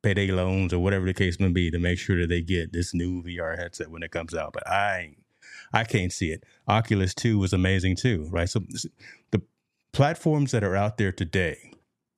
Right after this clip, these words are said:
do what they need to do and do it well. I would say more, let, let's work on the software, let's work on the worlds, you know, the Horizons, the, uh, some, some of the worlds and, and the communities that are within the systems,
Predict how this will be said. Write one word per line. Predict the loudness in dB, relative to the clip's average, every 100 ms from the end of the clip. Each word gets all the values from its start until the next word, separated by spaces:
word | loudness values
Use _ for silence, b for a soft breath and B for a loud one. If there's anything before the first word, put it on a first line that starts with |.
| _ _ -16 -10
do | -4 0
what | 2
they | 2
need | 2 2
to | 2
do | 2 2 2
and | 2
do | 0
it | 0
well. | 0 0 0 -2
I | -2 0
would | 0 -2
say | -2
more, | 0 0 0 -2 -6 -6
let, | -6 -6
let's | -12 -6
work | -6 -6
on | -8 -8
the |
software, | -6 -2 -2 -2 -2 -2
let's | -2 -6
work | -4 -4 -2
on | -4
the | -4
worlds, | -4 -2 -2 -4 -6 -4
you | -4
know, | -4
the | -4
Horizons, | -2 0 0 -4 -6 -6 -6
the, | -6 -6 -8 B B B -4
uh, | -2
some, | -2 -6 -6
some | -4 -2
of |
the | -2
worlds | 0 0 0 -2
and, | -4 -2
and | -2 -4
the | -2
communities | 2 2 2 2 0 0
that | -2
are | -2
within | -2 -2 -2 0 2
the | 2
systems, | 0 -2 -2 -6 -8